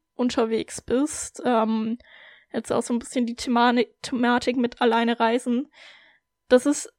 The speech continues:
also das ist, glaub wirklich, das hatte ich jetzt auch vorher noch nie. Ähm, und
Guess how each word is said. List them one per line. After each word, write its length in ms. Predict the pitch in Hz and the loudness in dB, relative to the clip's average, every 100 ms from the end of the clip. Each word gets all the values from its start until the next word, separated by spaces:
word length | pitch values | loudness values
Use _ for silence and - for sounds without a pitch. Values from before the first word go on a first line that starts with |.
| - | 6
also 200 | 269 240 | 6 6
das 220 | 269 - | 2 0
ist, 140 | 269 - | -8 2
glaub 220 | 254 247 | 2 6
wirklich, 320 | 247 254 254 | 4 2 -8
das 180 | - - | -8 -4
hatte 180 | 254 269 | -4 -2
ich 80 | |
jetzt 200 | 247 240 | -4 -2
auch 140 | - 233 | -2 -2
vorher 340 | - 233 254 | 2 0 2
noch 180 | 226 233 | -2 -2
nie. 280 | 220 240 349 466 - - _ - | 0 2 2 0 -8 -20 _ -4
Ähm, 640 | 240 240 240 240 240 233 277 _ _ _ _ _ _ _ _ _ _ | 0 4 4 4 2 0 -4 _ _ _ _ _ _ _ _ _ _
und 1000 | - 233 233 233 233 233 226 - - - | -2 2 4 4 4 0 -4 -10 -12 -16